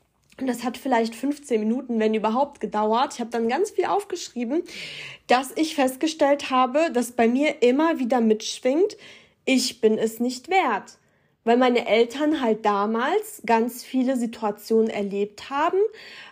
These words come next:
ähm, auch beim Amt beispielsweise, wo sie beleidigt wurden und was weiß ich, ja, wo du als Mensch zweiter Klasse einfach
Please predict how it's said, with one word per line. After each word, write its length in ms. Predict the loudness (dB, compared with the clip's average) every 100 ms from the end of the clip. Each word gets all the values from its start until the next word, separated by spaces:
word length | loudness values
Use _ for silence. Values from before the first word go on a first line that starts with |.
| _
ähm, 240 | 2 2 2
auch 200 | -2 0
beim 360 | 2 2 2
Amt 400 | 0 2 0 2
beispielsweise, 960 | 2 2 0 -6 -8 0 2 4 2 0
wo 80 | -2
sie 120 | 0
beleidigt 840 | 2 4 4 4 2 0 -6 -8
wurden 220 | -4 -2
und 200 | 0 0
was 320 | 0 -2 -6 -2
weiß 300 | 0 2 0
ich, 280 | -2 -2 0
ja, 180 | 0 0
wo 80 | 0
du 100 | -2
als 320 | -2 -4 -6
Mensch 400 | -4 -2 -4 -6
zweiter 360 | -2 0 0 -6
Klasse 500 | -8 -8 -6 -6 -4
einfach 560 | -2 -2 -2 -2 -2